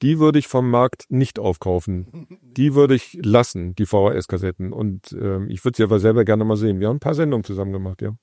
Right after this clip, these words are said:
Speaker 2: Ja. Mich würde interessieren, ich habe geguckt, zwanzig zwanzig haben Sie Ihr erstes Buch geschrieben. War das eigentlich Ihr erstes Buch?
Speaker 1: Ja.
Speaker 2: Mit Klaus Brinkbäumer damals.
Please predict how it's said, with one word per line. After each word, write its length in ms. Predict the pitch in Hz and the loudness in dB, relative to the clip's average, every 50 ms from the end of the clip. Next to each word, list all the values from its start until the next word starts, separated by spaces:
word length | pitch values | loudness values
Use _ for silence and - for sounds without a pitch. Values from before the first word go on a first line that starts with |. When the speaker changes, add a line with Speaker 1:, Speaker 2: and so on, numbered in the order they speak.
| _ - | _ -14
Speaker 2:
Ja. 100 | 135 - - _ _ | -14 -14 -14 _ _
Mich 160 | - 180 - | -6 -4 2
würde 120 | - 233 220 | 4 4 4
interessieren, 560 | 202 - 208 180 - - 220 214 214 220 208 - - - _ _ | 4 2 2 2 2 4 4 4 4 2 0 -4 -8 -20 _ _
ich 100 | - - | -6 -6
habe 120 | 202 - - | -6 -4 -2
geguckt, 400 | - 185 - - 247 240 - - | -4 -4 0 -2 -4 -4 -4 -4
zwanzig 420 | - 185 185 190 - - 175 - | 0 0 0 0 0 -2 -4 -4
zwanzig 600 | - - - 147 135 127 - - 135 160 - - - | -2 0 2 2 2 2 0 0 -2 -2 -2 -2 -2
haben 160 | 160 175 180 | -2 0 0
Sie 140 | 170 180 202 | 0 0 0
Ihr 240 | - 165 165 165 - - | 2 2 2 2 2 2
erstes 360 | 156 151 131 - - 131 - | 4 4 4 4 0 -4 -6
Buch 180 | - 151 143 - | -4 -6 -6 -4
geschrieben. 260 | - - - 214 180 - | -6 -4 -4 -4 -4 0
War 120 | 120 127 | 0 0
das 100 | 147 147 | 0 2
eigentlich 220 | - 185 170 214 233 | 0 0 0 0 0
Ihr 60 | 202 | 0
erstes 240 | 190 - - 208 - | 0 -2 -4 -6 -2
Buch? 260 | - 226 269 - - - | -2 -2 -2 -2 -4 -6
Speaker 1:
Ja. 100 | 107 95 - _ _ _ | -6 -6 -6 _ _ _
Speaker 2:
Mit 160 | 160 165 - | 0 0 2
Klaus 220 | - 185 185 - | 2 0 0 0
Brinkbäumer 500 | - - 185 160 131 - 117 110 107 107 | 0 0 0 0 2 2 2 2 2 0
damals. 440 | 107 - 104 107 104 101 110 - - | -2 -2 -4 -4 -4 -6 -6 -8 -10